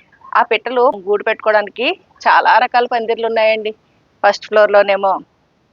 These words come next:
చిక్కుడు పాదు అటువంటివి, ఇక్కడ గ్రౌండ్ ఫ్లోర్‌లో దొండతీగ, ద్రాక్ష తీగ, ఇక ఆ పైన టెర్రస్ గార్డెన్లో రాధా మనోహరం, అలాగే మధుమాలతి.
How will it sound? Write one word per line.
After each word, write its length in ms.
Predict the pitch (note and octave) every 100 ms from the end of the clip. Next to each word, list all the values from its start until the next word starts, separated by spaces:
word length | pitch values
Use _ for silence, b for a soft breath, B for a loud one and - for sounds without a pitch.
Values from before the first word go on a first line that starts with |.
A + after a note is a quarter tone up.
| _ _
చిక్కుడు 240 | - G3+
పాదు 200 | G#3 G3
అటువంటివి, 540 | G3 G3+ G#3 G3+ E4+ - -
ఇక్కడ 200 | F#3 G#3+
గ్రౌండ్ 340 | G#3 F#3+ G3+
ఫ్లోర్‌లో 420 | - G#3+ F#3+ F3+ - _ _ _
దొండతీగ, 580 | F3+ F#3+ F3+ G3+ G3 A#3+ - b b _ _
ద్రాక్ష 340 | - - -
తీగ, 360 | G#3 G#3+ G3+ E4 - _ _ _
ఇక 100 | D#4
ఆ 80 | E4
పైన 500 | D#4+ D4 C#4+ F4+ B4 - _ -
టెర్రస్ 300 | B3 B3+ C4
గార్డెన్లో 500 | A#3+ A3+ A3+ B3 - _
రాధా 280 | G#3 F#3+ G3+
మనోహరం, 500 | G#3+ G#3 G#3+ A3+ D4+ - _ _ _ _ _
అలాగే 280 | G#3 G3+ G#3
మధుమాలతి. 680 | C4 F#3 F#3+ G#3+ G3+ -